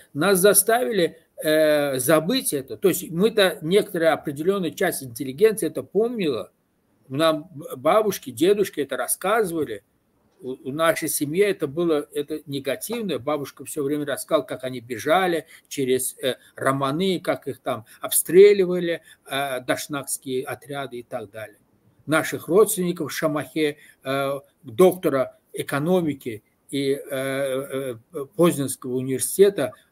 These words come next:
э, Стёпка Ш-, э, Л-, Лалаянц, э, убил и голову отрезали, на пике носили по Шамахе, а, а мечеть всю с азербайджанцами, э, сожгли. Где, кстати, э, мой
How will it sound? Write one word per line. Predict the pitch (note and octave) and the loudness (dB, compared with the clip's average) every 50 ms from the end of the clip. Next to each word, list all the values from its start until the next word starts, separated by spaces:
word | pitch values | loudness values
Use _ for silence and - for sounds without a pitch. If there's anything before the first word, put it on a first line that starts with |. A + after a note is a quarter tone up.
| _ _ | _ _
э, | - C3+ C3+ C3+ C3 B2+ | -6 -4 -2 -2 -4 -4
Стёпка | - - - - F#3+ E3 - - - A2 | -4 -6 0 2 2 2 2 -2 -6 -8
Ш-, | - - - - | -8 -10 -8 -8
э, | B2+ C3+ C3+ C3 B2+ B2 B2 A#2 - _ _ _ _ _ _ - | -6 -4 -2 -2 -4 -4 -6 -8 -12 _ _ _ _ _ _ -12
Л-, | - C3+ C3 C#3 C#3+ D3+ D3 - | -10 -8 -6 -4 -4 -4 -4 -4
Лалаянц, | C#3+ C3+ C#3+ C#3+ C#3+ C#3+ D3 C#3+ C#3 C#3+ C#3 B2+ B2+ B2+ - - - - _ _ _ - | -2 0 2 4 4 6 6 4 4 2 2 0 -2 -4 -6 -8 -10 -12 _ _ _ -8
э, | - B2+ B2+ B2+ B2+ C3 C#3 - - | -4 -2 0 0 0 -2 -4 -4 -4
убил | D#3 C3+ B2 D#3 F#3 G3+ A3+ A3+ G#3+ - _ _ _ _ _ _ | -6 -2 0 2 2 2 2 0 -4 -8 _ _ _ _ _ _
и | E3 D#3 D#3+ D#3 D3+ D3 - - | 4 6 6 6 6 4 0 -6
голову | C#3+ C3 F3 F3+ F3 D#3 C#3+ C3 | 4 6 8 8 10 8 6 4
отрезали, | C#3 C3 B2+ - - E3 G3 G3 E3 D#3 D3 C#3+ C#3+ | 2 0 0 2 6 8 8 8 8 4 0 0 0
на | C#3 C#3 C#3+ C3+ | -2 -2 -4 -4
пике | C3+ - F3 E3+ - - | -4 -6 -8 -6 -4 -4
носили | C#3 C#3 C#3 - - - D#3 C#3 | -4 -2 -4 -4 -4 -4 -4 -4
по | C3+ - C#3 | -4 -6 -8
Шамахе, | - - - D3 C3+ C3 B2 - - F#3+ F#3+ F#3 - - - - - - | -6 -4 -4 -2 -2 -2 -2 0 4 6 6 6 4 -2 -16 -20 -18 -8
а, | - C#3 D3 - - | -6 -6 -6 -4 0
а | - C#3+ | 0 2
мечеть | C#3 C#3+ C3+ - - F#3+ F#3+ F#3+ - | 2 0 -2 6 8 8 8 8 4
всю | - - - D#3 D#3 D#3 - _ _ _ - | -2 0 2 2 2 2 -2 _ _ _ -6
с | C#3 C3+ - - - - | -4 -4 -2 -2 0 0
азербайджанцами, | C#3+ C3+ B2 C#3+ B2+ B2 C3+ B2+ C3 D3+ D3 D3 D3 - C3 A#2+ B2+ C3+ C3 D3 - | 0 2 2 0 0 0 0 0 0 0 0 -2 -2 -6 -6 -6 -6 -6 -6 -8 -8
э, | C3 B2+ B2 A#2+ - | -8 -8 -8 -8 -10
сожгли. | - - - C3 A#2 G#2+ A2 A2+ A2 G#2 G#2 - - _ _ _ _ _ _ _ _ _ | -10 -6 -4 -4 -4 -4 -6 -8 -10 -10 -10 -14 -16 _ _ _ _ _ _ _ _ _
Где, | C3 B2 D3+ F#3+ E3+ | -4 4 6 6 6
кстати, | - - - E3+ E3 E3 - D3+ C3+ C3 | 6 6 6 4 4 4 2 2 2 2
э, | C3+ C3+ - - D3+ D3 C#3 C3+ C3+ C3+ B2+ B2+ C3 | 0 -4 -6 -6 -4 -4 -2 -4 -4 -6 -6 -8 -8
мой | D3+ D3+ D3+ E3 D#3+ C#3+ B2+ A2+ - | -6 -2 2 6 6 6 6 4 2